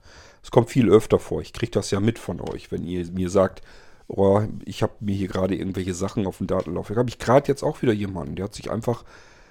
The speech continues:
auf dem Datenlaufwerk, hat der irgendwie, ich weiß nicht, rumgerührt oder gelöscht oder irgendetwas. Ich hab gesagt, "Komm her, ähm, schick mir einen groß genugen,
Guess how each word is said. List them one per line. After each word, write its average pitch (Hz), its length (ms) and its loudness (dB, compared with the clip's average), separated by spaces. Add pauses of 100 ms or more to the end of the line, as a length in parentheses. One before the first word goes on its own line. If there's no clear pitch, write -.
(120)
auf - 100 -6
dem 123 120 10
Datenlaufwerk, 110 800 6
hat 127 140 2
der 120 160 6
irgendwie, 131 360 0
ich 117 140 -6
weiß 131 160 -2
nicht, 131 220 -8
rumgerührt 127 600 0
oder 120 440 4
gelöscht 110 420 0
oder 104 160 -2
irgendetwas. 117 760 -2
Ich - 140 -10
hab - 160 -8
gesagt, 98 380 -8
"Komm 104 160 -6
her, 107 340 -2
ähm, 101 360 -2 (320)
schick - 260 -8
mir 104 100 -2
einen 95 180 -4
groß 110 300 -2
genugen, 110 500 -2